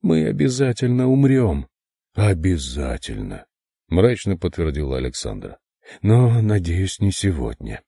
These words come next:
Она уже видела другое окно, закрытое, зато расположенное куда ближе к двери. Да и пол возле этого окна оставался целым,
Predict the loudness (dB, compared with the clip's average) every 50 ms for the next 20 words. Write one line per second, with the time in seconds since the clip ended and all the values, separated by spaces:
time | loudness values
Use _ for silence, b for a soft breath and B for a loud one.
0 | _ _ _ _ _ _ _ _ _ _ _ _ _ _ 0 2 2 2 2 2
1 | 2 2 2 2 2 2 2 2 2 2 2 2 0 0 0 0 0 0 0 -2
2 | -4 -4 -4 -4 -4 -4 -6 -10 -12 -14 -10 -6 -6 -6 -6 -4 -2 0 0 0
3 | -2 -4 -8 -8 -8 -6 -4 -4 -2 0 0 0 -2 -2 -2 -2 0 0 0 0
4 | 0 0 0 -2 -2 -2 -2 -2 0 -2 0 0 0 0 0 0 -2 -4 -6 -4
5 | -4 -4 -4 -4 -4 -8 -12 _ _ _ B B B B B B B B 0 2
6 | 2 2 2 0 -2 -2 0 0 0 0 0 0 0 -2 -2 -2 -2 -4 -4 -4
7 | -2 -2 -2 -2 -2 -4 -4 -6 -4 -4 -4 -4 -6 -8 -10 -8 -8 -6 -4 -4
8 | -4 -6 -8 -10 -14